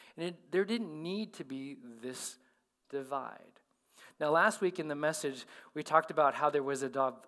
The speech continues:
divide that happened about two hundred years ago when, uh, two different intellectual movements started, um, biblical criticism and,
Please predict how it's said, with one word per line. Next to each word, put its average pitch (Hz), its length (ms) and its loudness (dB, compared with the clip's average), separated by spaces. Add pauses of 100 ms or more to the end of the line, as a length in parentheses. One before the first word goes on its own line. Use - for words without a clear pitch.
divide 135 340 0
that 151 120 -4
happened 131 340 -10
about 117 220 -10
two 311 160 -12
hundred 226 260 -10
years 120 200 -8
ago 127 420 -6
when, 139 260 -6 (460)
uh, 135 320 0
two 226 200 -4
different 208 300 -2
intellectual 147 540 0
movements 127 400 -6
started, 127 560 -4 (100)
um, 110 480 -12
biblical 131 380 -10
criticism 180 720 -6
and, 120 480 -12